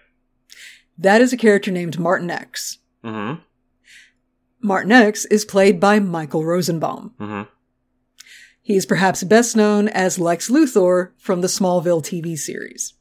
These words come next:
Speaker 2: Correct.
Speaker 1: I know him best as the voice of the Flash, uh,
Speaker 2: <laughs>
Speaker 1: A K A Wally West, in the animated Justice League series, and basically anything
Speaker 2: <laughs>
Speaker 1: animated Justice League,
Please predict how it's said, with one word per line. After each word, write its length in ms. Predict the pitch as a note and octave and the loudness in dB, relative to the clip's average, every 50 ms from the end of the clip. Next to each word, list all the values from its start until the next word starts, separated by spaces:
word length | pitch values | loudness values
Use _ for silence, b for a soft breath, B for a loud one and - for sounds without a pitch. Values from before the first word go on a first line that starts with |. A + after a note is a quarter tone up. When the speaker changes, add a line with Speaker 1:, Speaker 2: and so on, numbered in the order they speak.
| _ _ _ | _ _ _
Speaker 2:
Correct. 400 | - A#2 A2 F#2+ - - - _ _ _ _ _ _ _ _ _ _ _ _ _ _ B B B B B B B B B B B B _ _ | -6 -6 -6 -6 -8 -14 -20 _ _ _ _ _ _ _ _ _ _ _ _ _ _ B B B B B B B B B B B B _ _
Speaker 1:
I 180 | A#3 D#4 G4+ G#4+ | 2 4 4 6
know 160 | E4 B3+ A3 | 6 6 6
him 180 | F#3+ G3 F#3+ F#3 | 4 4 2 2
best 320 | F#3 F3+ F3 E3 - - - | 2 2 0 0 -4 -6 -2
as 200 | - G#3 G3 F3 | 0 2 2 2
the 80 | F3+ F#3+ | 0 -2
voice 280 | D#3+ F3 F3 F3 E3+ - | -2 0 -2 -2 -2 -4
of 200 | - - F3+ E3 | -4 -6 -6 -6
the 60 | E3+ | -10
Flash, 540 | - - A3+ A3 G#3 F#3 F3 F#3 - - - - _ _ | 0 4 6 6 6 6 2 -2 -4 -4 -8 -8 _ _
uh, 320 | F#3+ F3+ E3+ E3+ E3 - - - _ _ | -2 0 0 0 -2 -6 -8 -12 _ _
Speaker 2:
<laughs> 160 | - - - | -18 -2 2
Speaker 1:
A 100 | G#3+ G3 | 2 2
K 280 | F#3 G#3 G#3 - F3+ F3+ | 4 2 2 2 4 2
A 40 | E3+ | 4
Wally 300 | E3+ E3+ E3 E3 D#3+ D#3+ | 4 2 2 2 2 4
West, 500 | F#3 A#3 A3+ F#3+ F3 F3+ - - - - _ | 6 6 6 6 4 0 -2 -6 -10 -10 _
in 160 | - D#4 D4+ | -4 -4 -2
the 120 | D#4 D4+ - | -2 0 0
animated 440 | G#3 G3+ F#3+ F#3 F3+ F3 E3+ E3 | 0 2 2 2 2 0 0 0
Justice 400 | C#3+ F3+ E3 D#3 - - D3 - | 0 -2 -2 -2 -6 -10 -10 -10
League 200 | - D#3 - - | -10 -12 -12 -12
series, 340 | - - - - - - F#3 | -12 -12 -12 -10 -10 -4 -2
and 160 | D3+ - - | 0 2 6
basically 400 | - - - D#3+ D#3 - E3+ - - | 6 6 8 8 6 6 6 6 6
anything 380 | D#3 D3+ F#3+ F3 D#3+ F#3+ F3+ | 6 4 6 4 2 2 2
Speaker 2:
<laughs> 0 | |
Speaker 1:
animated 420 | G#3+ F3 E3+ F3 E3+ E3+ D#3 E3 D3 | 0 -2 -2 -2 -2 -2 -2 -2 -2
Justice 400 | F3 E3+ D3+ C#3+ - F3 - - | -2 -4 -4 -4 -10 -12 -12 -10
League, 280 | E3 D#3+ D#3 - - | -10 -10 -10 -10 -14